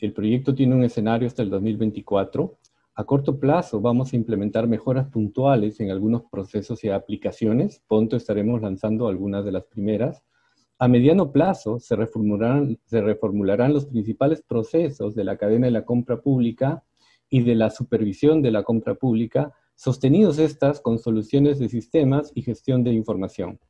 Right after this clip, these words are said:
A largo plazo se va a establecer un proceso de mejora permanente que,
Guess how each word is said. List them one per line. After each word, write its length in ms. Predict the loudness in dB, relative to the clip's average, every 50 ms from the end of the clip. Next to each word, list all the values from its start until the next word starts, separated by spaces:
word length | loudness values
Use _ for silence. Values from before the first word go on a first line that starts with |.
| _ _ _ _ _ _ _ _ _ _ _ _ _
A 80 | -2
largo 380 | 0 2 2 2 2 0 0 0
plazo 540 | 0 2 2 0 0 -2 -4 -6 -6 -6 -4
se 100 | 0 2
va 120 | 2 2 2
a 20 |
establecer 580 | 2 0 0 0 2 0 0 0 2 2 2 2
un 140 | 0 -2
proceso 440 | -2 -4 -6 -4 -4 -4 -4 -2 -2
de 100 | 0 0
mejora 420 | -2 -2 -4 -2 -2 -2 -2 -2 -2
permanente 760 | -2 -2 -2 0 0 2 2 2 0 -2 -4 -6 -8 -8 -10 _ _ _ _ _ _ _ _ _ _ 2
que, 360 | 4 4 4 2 0 -4